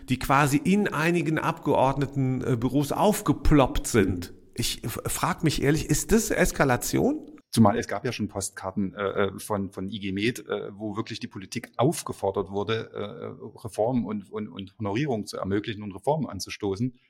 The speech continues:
Speaker 2: Ähm, da ist das jetzt wirklich die kleine Schwester dagegen.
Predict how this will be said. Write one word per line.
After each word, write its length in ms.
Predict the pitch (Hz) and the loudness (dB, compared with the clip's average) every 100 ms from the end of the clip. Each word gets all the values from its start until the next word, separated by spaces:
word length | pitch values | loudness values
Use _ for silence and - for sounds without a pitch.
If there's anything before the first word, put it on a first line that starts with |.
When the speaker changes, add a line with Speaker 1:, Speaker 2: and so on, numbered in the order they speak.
| _ _ _ - | _ _ _ -2
Speaker 2:
Ähm, 200 | 95 87 | 0 0
da 100 | 87 | -2
ist 80 | |
das 160 | - 110 | -4 -6
jetzt 160 | 123 113 | -6 -6
wirklich 160 | 107 | -8
die 100 | - | -8
kleine 240 | 104 95 95 | -4 -4 -4
Schwester 320 | 90 - 90 | -8 -8 -8
dagegen. 380 | 82 82 85 | -8 -8 -12